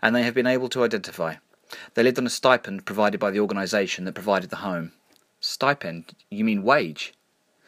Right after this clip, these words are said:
Bewley removed her glasses and looked even more severe. Elliot experienced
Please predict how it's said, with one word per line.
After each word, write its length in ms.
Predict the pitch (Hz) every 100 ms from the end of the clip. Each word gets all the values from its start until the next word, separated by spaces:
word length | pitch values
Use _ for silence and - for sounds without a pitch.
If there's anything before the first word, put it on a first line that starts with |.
| - - -
Bewley 240 | 135 143
removed 320 | 131 120 113
her 60 | 113
glasses 440 | 95 101 92 92
and 80 | 95
looked 160 | 95 -
even 320 | 107 98 98 -
more 360 | 104 110 87
severe. 440 | - 85 85 82 - -
Elliot 280 | 117 110 -
experienced 600 | - - 101 90 82 -